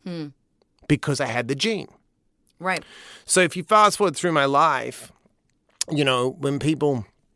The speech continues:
Speaker 2: I didn't know I was dyslexic till one day I was collaborating on a, on a film script with a friend, and he said to me, "Oh, dude, you're dyslexic." I'm like, "What do you mean?" He's like, "Oh, I can understand what you're saying when you're running, but your punctuation's this."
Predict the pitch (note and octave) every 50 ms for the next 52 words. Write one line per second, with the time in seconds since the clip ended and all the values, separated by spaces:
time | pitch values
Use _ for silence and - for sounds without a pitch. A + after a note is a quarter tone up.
0 | _ _ _ _ _ - - - - D3 E3+ F#3+ F#3 F3 D#3+ D#3 D3+ D3 D3+ D3
1 | C3 - D3 C3+ - - C3+ C3+ - - D3+ - D3 C#3+ C3 C3 C3 C3 C#3 C3+
2 | B2+ B2+ A#2+ A#2+ G2+ - - _ _ - - B2+ B2 B2 B2 C3 B2+ B2+ B2 A#2+
3 | A#2+ A#2+ A#2 A#2 A#2+ A#2+ A2 F2+ - - G#2+ G#2 G2 - - - D#3+ E3+ F3+ E3+
4 | - - D#3 B2 A2+ G#2+ A2+ - - D#3+ D3 C#3+ C3+ B2+ A#2 - - - - -
5 | - - - - - D3+ E3 D3+ E3+ D#3+ D#3+ D#3 D3+ - - E3 F3 E3+ C#3 F3
6 | F#3+ F#3+ C3+ C#3 B2+ C#3+ D3+ C#3+ B2+ - - D3+ D3 D3 D3+ - - A#2 G#2 -
7 | A#2+ A#2+ B2+ B2 B2+ - C#3 D3 D3 C#3+ D#3 E3+ D#3+ C3+ B2+ C3+ B2 D3 C#3 -
8 | - _ _ _ - - - - _ _ - D3+ E3 D#3+ D3 C#3 D3 - - D#3+
9 | D#3+ E3+ F3 D#3 - - - D3+ C#3+ C#3+ C#3+ C#3+ C#3 C#3 B2 A#2 - - - -
10 | D3 C#3 C#3+ C#3 C#3 C3 B2 A#2+ A#2 A#2 C#3 C#3 C#3 C#3 C3 G#2+ - A2 - -
11 | - - C#3+ D3 C3+ - C3 C3 B2 B2+ A#2+ - A#2 G2+ - A2+ G#2 -